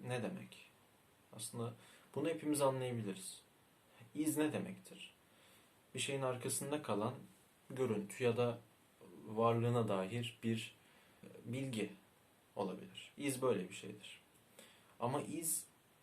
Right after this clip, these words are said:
o şeyin kendisi değildir. Bunu biliriz. Herhangi bir şeyin izi o şeyin kendisi değildir. Örneğin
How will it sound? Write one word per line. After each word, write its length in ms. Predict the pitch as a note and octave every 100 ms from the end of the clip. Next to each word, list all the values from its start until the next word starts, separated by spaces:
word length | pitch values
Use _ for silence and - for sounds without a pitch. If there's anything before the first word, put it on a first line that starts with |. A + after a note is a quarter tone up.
| _ - - - -
o 80 |
şeyin 280 | D3 D#3+ D#3
kendisi 460 | D3+ B2 B2 - D3+
değildir. 480 | A#2+ G2+ F#2 - - -
Bunu 200 | A#2+ A#2
biliriz. 460 | F#2+ - - - - - - _ - - - -
Herhangi 400 | C3 C#3+ D#3+ C#3
bir 60 | A#2+
şeyin 300 | A#2+ A#2+ A#2
izi 360 | A#2 A2+ D#3+ F#3 - - -
o 100 | C#3+
şeyin 260 | - C#3
kendisi 460 | B2+ A#2+ A#2 B2+ A2
değildir. 500 | G#2 F#2 - - - - - - - - - - - -
Örneğin 420 | A#2+ C#3+ C#3+ C#3+